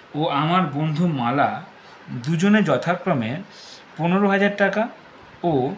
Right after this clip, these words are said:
পঁচিশ হাজার টাকা মূলধন দিয়ে একটি ব্যবসা শুরু করলাম। এক বছরে লাভ হলো ষোলো হাজার আটশো টাকা।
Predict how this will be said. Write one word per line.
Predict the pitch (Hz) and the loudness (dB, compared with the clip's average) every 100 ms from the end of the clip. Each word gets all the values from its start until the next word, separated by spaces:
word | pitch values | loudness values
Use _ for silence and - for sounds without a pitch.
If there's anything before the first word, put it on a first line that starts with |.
| - - - - | -12 -20 -20 -10
পঁচিশ | 170 226 | -6 -2
হাজার | 196 196 196 | 0 0 0
টাকা | 196 160 120 139 - - - - - - - | 0 0 0 -2 -6 -20 -20 -20 -20 -20 -10
মূলধন | 143 180 185 190 208 | -2 0 2 2 0
দিয়ে | 170 131 156 | 0 -2 -2
একটি | - 196 | -6 -6
ব্যবসা | 139 127 131 - 208 | -2 -2 -2 -4 -6
শুরু | 202 131 | -4 -8
করলাম। | 113 101 98 92 - - - - - - - - - - - - - - - - - - - | -10 -14 -18 -20 -20 -20 -20 -20 -20 -20 -20 -20 -20 -20 -20 -20 -20 -20 -20 -20 -20 -20 -6
এক | 170 180 190 | -2 0 0
বছরে | 233 233 160 120 180 - - - 131 | 0 0 -2 -2 -4 -10 -20 -14 -4
লাভ | 139 151 170 | 0 2 2
হলো | 190 131 | 0 -2
ষোলো | 127 160 165 175 | -4 -2 2 2
হাজার | 175 | 2
আটশো | 226 127 - 113 | 0 -2 -4 -8
টাকা। | 107 104 | -10 -12